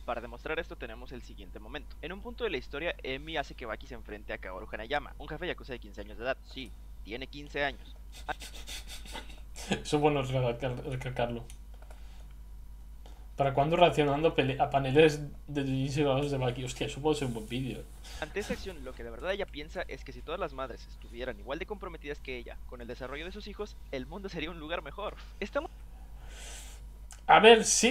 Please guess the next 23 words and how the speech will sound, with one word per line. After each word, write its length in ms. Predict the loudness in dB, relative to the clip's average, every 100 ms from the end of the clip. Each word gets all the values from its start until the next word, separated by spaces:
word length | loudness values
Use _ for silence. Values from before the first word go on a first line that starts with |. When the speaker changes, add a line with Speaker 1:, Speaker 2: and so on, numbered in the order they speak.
| 10
Speaker 2:
está 240 | 12 10
comprometida 560 | 10 10 12 12 12 12
con 120 | 12
el 80 | 12
desarrollo 420 | 12 12 12 12
de 60 | 10
su 180 | 10
hijo. 280 | 8 8 6
Como 160 | 6 6
tal, 180 | 8 8
sí, 400 | 6 2 0 -2 -4
quiero 160 | 2 4
decir, 280 | 4 2 0
está 240 | 4 4
comprometida. 640 | 4 6 6 6 4 2 6
El 120 | 6
problema 260 | 6 8 8
es 80 | 10
que 80 |
el 80 | 8
desarrollo 460 | 8 4 4 8 8
de 160 | 8 4
su, 160 | 0